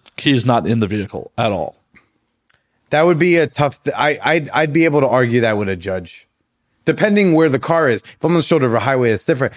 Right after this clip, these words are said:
Speaker 2: But if I'm, like, in the bar parking lot, if I am in a driveway thing, if I am in a park and ride, I could argue that I was already parked there.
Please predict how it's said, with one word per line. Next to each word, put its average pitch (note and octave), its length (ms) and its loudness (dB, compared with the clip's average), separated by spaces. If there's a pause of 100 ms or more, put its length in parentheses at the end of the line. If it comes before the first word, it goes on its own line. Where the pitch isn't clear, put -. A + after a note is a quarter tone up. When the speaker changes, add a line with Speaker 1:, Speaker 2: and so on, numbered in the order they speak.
(140)
Speaker 2:
But D#3 100 0
if C#3+ 100 -2
I'm, E3 180 0
like, E3+ 280 0 (240)
in D3+ 240 0
the C3+ 180 -2 (800)
bar A2+ 240 0
parking C#3+ 540 -2
lot, G2+ 220 -4
if A2+ 180 -8
I B2 160 0
am C3 200 0
in B2+ 220 0
a B2+ 400 0 (640)
driveway C#3+ 480 2
thing, G#2 400 -4
if A2+ 180 -2
I C3+ 200 2
am C3 340 -2
in C#3 100 -2
a B2 80 0
park D#3+ 380 -2
and C3+ 120 2
ride, A#2 320 2
I A2+ 120 -2
could B2 140 -2
argue A#2+ 280 0
that A2+ 140 2
I A2+ 40 0
was G#2+ 120 -2
already A2+ 480 0
parked C3+ 380 -4
there. G#2 300 -2